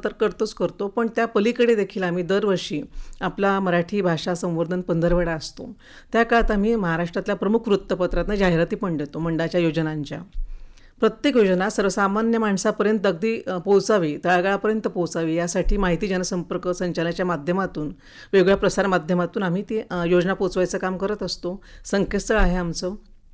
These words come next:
त्या जोडीलाच कोरोनाच्या काळात Facebook पेज आम्ही सुरू केलं मंडळाचं.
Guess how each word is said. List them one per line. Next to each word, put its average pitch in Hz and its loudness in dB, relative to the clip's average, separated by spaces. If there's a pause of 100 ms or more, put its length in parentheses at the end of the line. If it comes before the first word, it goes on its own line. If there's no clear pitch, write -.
(180)
त्या 196 4
जोडीलाच 208 2
कोरोनाच्या 202 2
काळात 165 0
Facebook 196 4
पेज 196 2
आम्ही 180 2
सुरू 185 0
केलं 165 -2
मंडळाचं. 160 -2